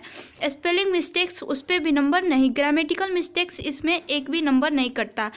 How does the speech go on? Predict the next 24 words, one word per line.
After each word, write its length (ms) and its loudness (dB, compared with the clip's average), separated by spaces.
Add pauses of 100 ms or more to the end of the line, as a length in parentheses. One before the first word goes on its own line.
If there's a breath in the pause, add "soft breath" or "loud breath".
(240 loud breath)
आपका 380 0
यहाँ 260 2
पे 280 -2
स्टेप्स 420 -4
पे 160 -2
भी 120 -2
मार्क्स 360 0
मिलता 280 0
है, 140 0
साथ 340 -2
में 100 2
अगर 220 -2
आप 200 -4
पूरे 220 0
डिटेल 300 -4
में 120 0
अच्छे 380 -4
से 120 -4
बनाते 360 0
हैं 140 0
तो 120 -4
उसका 320 -4
भी 140 -4
मार्क्स 340 -4